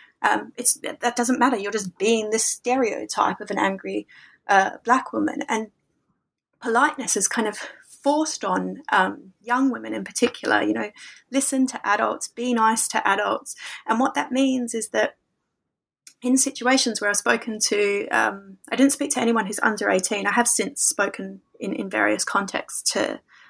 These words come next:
uh, younger high school age, uh, girls. But for the research this bus-, book was based on, the youngest was, I think, eighteen, but definitely that age group, eighteen, nineteen, twenty, and women talking about, um, experiences they had when they were that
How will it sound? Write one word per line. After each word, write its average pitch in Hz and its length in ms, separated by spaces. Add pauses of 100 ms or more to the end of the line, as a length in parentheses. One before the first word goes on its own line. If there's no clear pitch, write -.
(160)
uh, 202 240
younger 196 260
high 208 180
school 123 260
age, - 320 (180)
uh, - 200
girls. - 580 (420)
But - 180
for 233 80
the 233 80
research 294 400
this 330 100
bus-, 330 280
book 330 180
was - 100
based - 300
on, 214 220 (280)
the 247 80
youngest 277 380
was, 233 80
I 220 80
think, 277 280
eighteen, 208 540 (160)
but 254 140
definitely 285 360
that 285 180 (300)
age 262 260
group, - 220
eighteen, 262 360
nineteen, 226 460
twenty, 233 560 (180)
and 220 120
women 233 200
talking 220 300
about, 208 300 (380)
um, 208 320
experiences 233 460
they - 140
had 247 300
when 202 180
they 208 100
were 226 200
that - 200